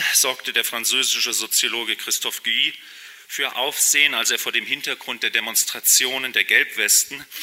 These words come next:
von einem peripheren Frankreich sprach, das ziemlich deckungsgleich mit Goodhart's Somewheres ist und sich von den urbanen Eliten,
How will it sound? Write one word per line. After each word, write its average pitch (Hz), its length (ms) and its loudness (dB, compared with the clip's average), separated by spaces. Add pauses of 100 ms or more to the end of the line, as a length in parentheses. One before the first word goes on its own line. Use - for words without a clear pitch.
(280)
von 120 220 -4
einem 120 260 2
peripheren 117 920 2
Frankreich 113 640 0
sprach, - 560 0 (440)
das 117 200 0
ziemlich 151 420 2
deckungsgleich 131 800 2
mit 110 160 -4
Goodhart's - 720 0
Somewheres 90 540 2
ist - 360 2 (580)
und 131 160 -4
sich - 180 4
von 127 140 0
den 117 160 2
urbanen 117 420 0
Eliten, 123 520 -2